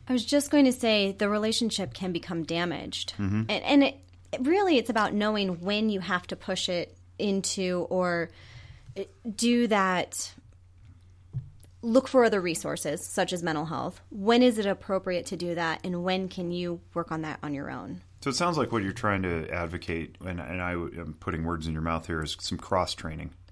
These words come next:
Speaker 1: Absolutely. But not just training. I think that, as we know, you can go take a class, but then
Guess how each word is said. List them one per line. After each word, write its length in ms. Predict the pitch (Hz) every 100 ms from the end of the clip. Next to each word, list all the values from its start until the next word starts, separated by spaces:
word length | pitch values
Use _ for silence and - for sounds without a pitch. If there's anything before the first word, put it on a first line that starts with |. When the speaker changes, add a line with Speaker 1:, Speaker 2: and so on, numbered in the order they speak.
| -
Speaker 1:
Absolutely. 720 | 202 196 - 190 175 - 160 - - - -
But 160 | 262
not 380 | 254 254 285 330
just 300 | 311 294 -
training. 640 | - 269 277 269 175 160 - - - -
I 80 | 240
think 460 | 247 285 302 339
that, 520 | 262 240 208 202 - - - - -
as 220 | 214 226
we 160 | 269 247
know, 300 | 143 - 185 -
you 120 | 208 220
can 120 | 254
go 100 | 233
take 220 | 226 262
a 60 | 220
class, 600 | - 254 220 196 208 - -
but 220 | 214 202
then 260 | 208 208